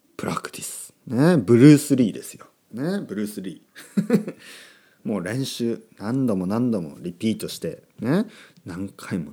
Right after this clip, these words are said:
何回も何回も繰り返す。ね。それが大事です。勉強、ね。スタディも大事だけど、プラクティスが大事。プラクティス。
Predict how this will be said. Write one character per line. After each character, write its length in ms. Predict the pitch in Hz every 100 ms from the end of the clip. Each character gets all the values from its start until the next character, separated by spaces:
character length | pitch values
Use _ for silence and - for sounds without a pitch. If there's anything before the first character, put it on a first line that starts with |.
| -
何 200 | 101 120 _
回 200 | - 175
も 220 | 170 98 - _ _ _ -
何 180 | 90 92 _
回 260 | - - 214
も 320 | 180 90 - _ _ _ _ _ _ -
繰 100 | -
り 80 | -
返 180 | 107
す。 320 | - - - _ _ _ -
ね。 240 | 110 143 - _ _
そ 300 | - - 120
れ 160 | 147 175
が 340 | 202 247 127 - _ _ _ -
大 220 | - 87
事 100 | -
で 80 | -
す。 240 | - - _ _ _ _ _ _ - _ -
勉 280 | 113 139 151
強、 340 | - 117 - 117
ね。 120 | 143
ス 140 | -
タ 160 | - 220
デ 100 | 160
ィ 60 |
も 100 | 90
大 300 | 71 104 147
事 140 | 165 110
だ 160 | 110
け 160 | - 92
ど、 240 | 110 101 -
プ 120 | - 202
ラ 120 | 269
ク 160 | -
テ 100 | -
ィ 40 | 113
ス 100 | -
が 120 | 87
大 160 | - -
事。 260 | - - _ _ _ _ _ _ _ _ _ _ -
プ 80 | 123
ラ 80 |
ク 100 | -
テ 80 | -
ィ 40 | -
ス。 240 | -